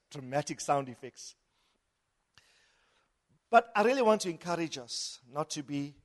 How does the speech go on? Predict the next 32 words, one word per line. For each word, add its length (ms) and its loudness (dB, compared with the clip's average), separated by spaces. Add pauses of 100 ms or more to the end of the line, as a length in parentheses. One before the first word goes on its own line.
(100)
deceived. 540 -4
First 420 0
Thessalonians 720 0
five 380 -2 (100)
three 260 -4
A 180 -4
says, 480 -10 (500)
"When 240 0
they 160 4
say 440 2 (120)
peace 280 -4
and 160 -8
safety, 540 -6 (400)
then 200 -8
destruction 840 -6 (340)
will 120 -16
come 260 -16
suddenly." 500 -8 (880)
Okay? 260 -12 (320)
But, 300 0
you 120 -2
know, 200 2
I 60 -6
couldn't 340 -16
help, 300 0
even 200 -12
in 220 -12
listening 480 -6
and 180 -20
rereading, 520 -8 (600)
that 400 0 (380)
even 420 2